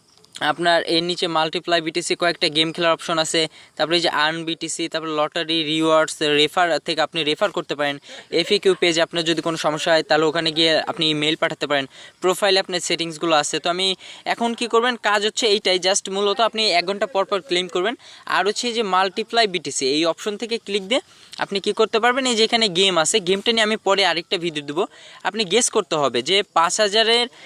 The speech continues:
এ দেখেন চার হাজার সাতশো পঞ্চাশের নিচে হচ্ছে লো, পাঁচ হাজার দুইশো পঞ্চাশের উপরে হচ্ছে হাই। তো এরপরে সংখ্যাটা কি আসবে, আমি গেস করলাম হাই আসবে, পাঁচ হাজার দুইশো পঞ্চাশ বেশি আসবে, কিন্তু না, আসছে কি কম,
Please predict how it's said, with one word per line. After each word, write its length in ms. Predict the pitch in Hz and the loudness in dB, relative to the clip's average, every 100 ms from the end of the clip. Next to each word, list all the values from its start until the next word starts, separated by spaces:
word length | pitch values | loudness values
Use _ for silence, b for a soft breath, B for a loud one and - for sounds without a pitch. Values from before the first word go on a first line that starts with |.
| B | B
এ 80 | 165 | -2
দেখেন 240 | 175 156 | 0 -2
চার 240 | 147 175 | 0 0
হাজার 280 | 196 208 240 | 0 0 0
সাতশো 420 | 220 220 190 - | 0 -4 -2 -2
পঞ্চাশের 520 | 214 202 202 208 220 208 | -2 -4 -4 -4 -4 -2
নিচে 260 | 185 190 | -4 -2
হচ্ছে 240 | 208 - 208 | -4 0 2
লো, 240 | 180 220 - B B B | 4 4 2 B B B
পাঁচ 260 | 165 175 | 0 2
হাজার 260 | 220 208 196 | 0 -2 0
দুইশো 320 | 180 185 226 220 | -2 0 -2 0
পঞ্চাশের 420 | 190 185 190 196 | -2 -2 -4 -2
উপরে 220 | 180 185 | -2 -2
হচ্ছে 180 | 180 - | -2 0
হাই। 280 | 233 165 117 _ B B | 2 0 -2 _ B B
তো 240 | 208 214 - | 0 0 2
এরপরে 380 | 208 214 247 233 | -2 0 -2 -2
সংখ্যাটা 320 | 226 208 208 | -6 -8 -10
কি 200 | - 214 | -2 0
আসবে, 300 | 135 123 143 | 0 0 -2
আমি 340 | 170 208 214 | -2 -2 -2
গেস 220 | 180 185 | 0 -2
করলাম 280 | - 208 202 | 0 0 0
হাই 220 | 165 165 | 2 2
আসবে, 300 | 160 131 135 233 B B | 2 0 -2 -4 B B
পাঁচ 240 | 156 160 | -2 0
হাজার 280 | 196 196 175 | 0 0 0
দুইশো 240 | 180 190 | -2 -2
পঞ্চাশ 320 | 196 180 170 170 | -2 -2 -2 -4
বেশি 300 | 151 143 151 | -2 0 0
আসবে, 220 | - 135 | -2 -6
কিন্তু 200 | 165 185 | -4 -2
না, 120 | 170 | 0
আসছে 420 | 214 302 160 - | -2 -2 -4 -4
কি 140 | 190 247 | -4 -4
কম, 240 | - 135 | 2 0